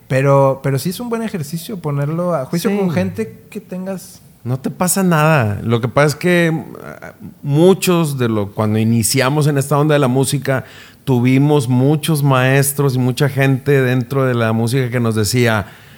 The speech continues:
Speaker 2: "No, eso es tuyo y pelea por ello y la chingada". Yo,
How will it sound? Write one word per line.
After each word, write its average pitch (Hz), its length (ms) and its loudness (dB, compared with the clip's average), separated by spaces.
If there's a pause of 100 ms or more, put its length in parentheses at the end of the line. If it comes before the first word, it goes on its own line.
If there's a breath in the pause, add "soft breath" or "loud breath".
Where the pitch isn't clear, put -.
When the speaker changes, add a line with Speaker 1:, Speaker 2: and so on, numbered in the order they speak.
(240 loud breath)
Speaker 2:
"No, 110 520 0
eso 156 160 0
es - 240 -6
tuyo 165 480 2
y - 20 2
pelea 127 400 -2
por 160 180 0
ello 120 360 2
y 143 60 4
la 127 180 0
chingada". 107 500 -4
Yo, 123 180 0